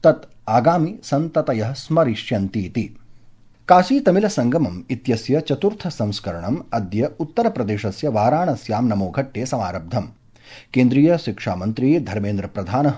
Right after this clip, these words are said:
उत्तरप्रदेशस्य मुख्यमन्त्री योगी आदित्यनाथः च संयुक्तरूपेण अस्य कार्यक्रमस्य उद्घाटनं कृतवन्तौ,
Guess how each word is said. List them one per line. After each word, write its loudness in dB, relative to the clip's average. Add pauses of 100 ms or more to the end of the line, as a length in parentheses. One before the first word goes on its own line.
(160)
उत्तरप्रदेशस्य -2
मुख्यमन्त्री -4
योगी -2
आदित्यनाथः -2
च -6 (440)
संयुक्तरूपेण 0 (140)
अस्य 0
कार्यक्रमस्य 0
उद्घाटनं -2
कृतवन्तौ, -2